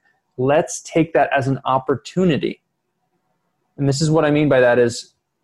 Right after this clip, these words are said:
Governor of California, for example, when I shared with him, like, "Look, Al Gore didn't know how this worked. Uh, uh, you know, DiCaprio, these famous environmentalists didn't have any idea about this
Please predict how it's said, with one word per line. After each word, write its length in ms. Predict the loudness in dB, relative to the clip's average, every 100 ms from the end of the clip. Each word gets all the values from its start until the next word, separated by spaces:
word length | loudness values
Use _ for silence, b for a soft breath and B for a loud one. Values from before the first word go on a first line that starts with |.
| -6
Governor 400 | -2 2 2 2
of 120 | -2
California, 680 | -2 -2 -2 -2 -2 0 -2
for 180 | -2 0
example, 420 | 0 -2 -8 -6
when 140 | -4 -4
I 120 | -4
shared 280 | -2 0 2
with 140 | 0
him, 100 | -2
like, 220 | -4 -2
"Look, 280 | -2 -2 -6 _ _ _ _ _ -4
Al 140 | -2
Gore 220 | 2 2
didn't 200 | 2 0
know 120 | -2
how 120 | -2 -4
this 180 | -4
worked. 320 | -4 -4 -6 -20 _ _ -4
Uh, 180 | -4 -2
uh, 300 | -4 -4 -6 -10 -10
you 160 | -6
know, 260 | -4 -4 -6 _
DiCaprio, 520 | -8 -4 -4 0 2 2
these 160 | 0
famous 300 | 0 -2 0
environmentalists 640 | 0 0 0 -2 -4 -8 -4
didn't 220 | -2 0
have 100 | 0
any 180 | 0 0
idea 400 | 0 2 4 4
about 280 | 2 -2
this 300 | 0 -2 -4